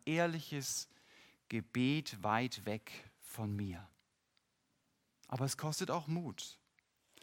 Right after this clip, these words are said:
Es kostet Mut, mit Gott das Gespräch zu beginnen. Denn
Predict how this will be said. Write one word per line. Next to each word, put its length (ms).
Es 100
kostet 340
Mut, 320
mit 160
Gott 320
das 180
Gespräch 640
zu 200
beginnen. 520
Denn 240